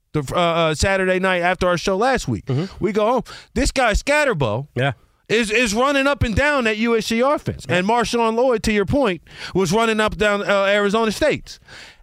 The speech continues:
Speaker 1: Uh, they could have handed the ball to Marshawn Lloyd twenty-five times this game. He would have two hundred twenty-five yards rushing.
Speaker 2: Yep.
Speaker 1: I think that's probably what you would have seen had Travis Hunter been <laughs> eligible. Maybe we don't see Caleb Williams with six touchdown passes, maybe three,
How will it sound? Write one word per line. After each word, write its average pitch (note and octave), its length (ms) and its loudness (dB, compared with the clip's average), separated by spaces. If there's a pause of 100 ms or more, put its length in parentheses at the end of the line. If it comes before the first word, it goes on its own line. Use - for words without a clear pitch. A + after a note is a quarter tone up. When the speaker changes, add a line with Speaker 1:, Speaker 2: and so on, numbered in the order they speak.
(300)
Speaker 1:
Uh, - 180 -6
they A#3 200 2
could C4+ 160 0
have A3 100 2
handed A3 240 2
the G#3 80 0
ball G3+ 260 2
to G3 80 -2
Marshawn F#3+ 420 0
Lloyd G#3+ 260 0 (240)
twenty-five G3+ 520 0
times G3 220 0
this F3+ 100 -2
game. F3+ 140 0
He G3 100 2
would B3 120 2
have E3 80 -2
two G3 100 0
hundred F3 220 -2
twenty-five E3 340 0
yards C3+ 220 0
rushing. C3 300 0
Speaker 2:
Yep. C#3+ 140 -4 (580)
Speaker 1:
I E3 120 2
think A#3 240 0
that's G#3 200 2
probably G3 240 2
what E3+ 220 0
you F#3 80 2
would E3+ 120 2
have D#3 80 0
seen E3+ 260 0
had D3+ 160 2
Travis D3+ 320 0
Hunter D#3 240 2
been C#3 240 0
<laughs> - 40 -4
eligible. E3+ 520 0 (220)
Maybe G3 300 2
we F#3 100 2
don't F#3 160 2
see F3 160 -2
Caleb E3 380 0
Williams D#3+ 260 0
with C#3 140 -2
six - 260 -2
touchdown F3 420 0
passes, F#3 440 0 (200)
maybe D3+ 240 0
three, F3 460 0